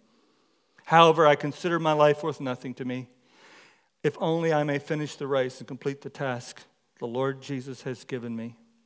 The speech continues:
Underline those words. Complete the task the Lord Jesus has given me. The task of testifying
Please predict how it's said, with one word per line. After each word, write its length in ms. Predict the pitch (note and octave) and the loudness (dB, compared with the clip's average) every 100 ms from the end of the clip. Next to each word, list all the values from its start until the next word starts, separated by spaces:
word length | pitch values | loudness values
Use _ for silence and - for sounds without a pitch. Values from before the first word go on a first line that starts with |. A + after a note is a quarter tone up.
| _ _ _ _ _ _ - | _ _ _ _ _ _ -6
Underline 480 | D#3+ D#3 D3 C3+ C3 | -2 2 4 4 0
those 220 | C#3+ C3 | -4 -6
words. 460 | B2+ B2 A#2 - - _ _ _ | -4 -4 -4 -12 -20 _ _ _
Complete 680 | - C#3+ - E3 E3 F3 - _ - | -10 -10 -8 -4 -2 -4 -12 _ -10
the 100 | C#3+ | -8
task 680 | - - D#3+ C#3 B2+ - - - _ _ - | -8 -2 0 0 -4 -12 -20 -20 _ _ -8
the 100 | B2+ | -6
Lord 540 | C3 C#3 D3 C#3+ C#3+ - _ _ _ _ C3 | -2 -2 0 -2 -6 -18 _ _ _ _ -18
Jesus 840 | G#2+ C#3 C#3 C3 C#3 - - - _ _ _ _ | -4 -2 -2 -2 -6 -6 -16 -18 _ _ _ _
has 360 | - D3 B2+ | -8 -6 -6
given 440 | C3+ C3 B2+ C3+ B2 | -4 -2 -2 -2 -2
me. 240 | A#2+ A2+ - _ _ - - _ _ | -4 -6 -14 _ _ -20 -20 _ _
The 100 | D3+ | -6
task 680 | C#3 - F3 E3 D3+ - - | -6 -2 2 2 0 -6 -10
of 200 | B2 - | -10 -4
testifying 840 | E3 D#3+ - C#3+ D3 C3 B2 A#2 | -2 -2 -4 -10 -6 -4 -6 -10